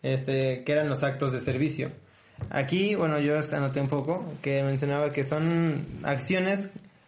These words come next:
gratificantes para la otra persona, pero ram-, de manera, este, como, no sé si puedo explicarlo, como bajita la mano, ¿sabes? O sea, vas haciendo como pequeños actos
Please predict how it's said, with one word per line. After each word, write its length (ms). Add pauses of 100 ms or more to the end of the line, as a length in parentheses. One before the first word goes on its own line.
gratificantes 640
para 240
la 80
otra 180
persona, 560
pero 220
ram-, 400
de 140
manera, 640 (800)
este, 840
como, 520 (840)
no 180
sé 80
si 80
puedo 260
explicarlo, 600 (600)
como 540 (220)
bajita 340
la 100
mano, 300
¿sabes? 200
O 60
sea, 80
vas 140
haciendo 680 (840)
como 240
pequeños 400
actos 480